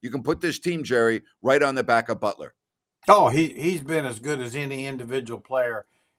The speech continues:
Speaker 2: in the league. And, uh, you know, Jimmy, I always said he is playoff Jimmy, because during the regular season,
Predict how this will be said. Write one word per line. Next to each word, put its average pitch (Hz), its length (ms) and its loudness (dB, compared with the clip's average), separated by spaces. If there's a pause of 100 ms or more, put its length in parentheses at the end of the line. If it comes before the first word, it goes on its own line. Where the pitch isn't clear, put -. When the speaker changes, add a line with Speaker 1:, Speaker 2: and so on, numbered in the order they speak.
Speaker 2:
in 135 160 -6
the 127 100 -6
league. 113 420 -2
And, 98 200 -10
uh, 101 280 -4
you 123 160 -10
know, 110 120 -8
Jimmy, 120 460 -8 (540)
I - 80 -12
always 117 260 -6
said 117 200 -8
he 156 360 2
is 175 140 2
playoff 117 640 2
Jimmy, 101 340 -12
because 113 460 -4
during 135 200 -6
the 120 80 -4
regular 117 360 2
season, 110 540 -8